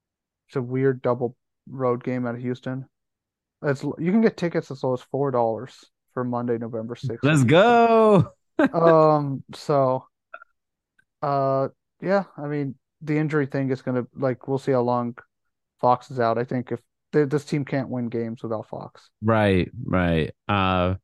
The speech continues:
Speaker 2: for me, positive, De'Aaron Fox. Uh, he, uh, hey, man, looking good, except for last night he twisted his ankle. He still put up, like, over thirty points last night, even though he twisted his ankle.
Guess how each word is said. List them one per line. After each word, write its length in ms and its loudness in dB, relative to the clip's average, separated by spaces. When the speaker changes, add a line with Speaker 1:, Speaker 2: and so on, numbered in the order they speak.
Speaker 2:
for 100 0
me, 180 4
positive, 520 2
De'Aaron 340 -2
Fox. 560 -6
Uh, 460 0
he, 220 -8
uh, 280 0
hey, 120 2
man, 280 2
looking 320 4
good, 320 4
except 320 0
for 200 2
last 260 0
night 80 2
he 60 -2
twisted 260 -2
his 120 -2
ankle. 240 -2
He 160 0
still 220 -2
put 160 -2
up, 100 -4
like, 140 -4
over 220 -2
thirty 240 -2
points 340 -4
last 240 -6
night, 180 -2
even 240 -4
though 140 -2
he 80 -4
twisted 260 -6
his 120 -4
ankle. 300 -4